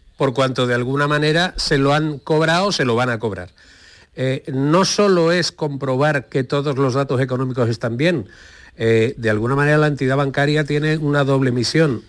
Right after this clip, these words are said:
Uno, eh, garantizar que, eh, primero se paguen los impuestos y dos, modificar los titulares de la cuenta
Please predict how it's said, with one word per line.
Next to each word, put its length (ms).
Uno, 440
eh, 200
garantizar 1000
que, 460
eh, 140
primero 500
se 160
paguen 300
los 160
impuestos 680
y 160
dos, 400
modificar 920
los 320
titulares 580
de 80
la 140
cuenta 640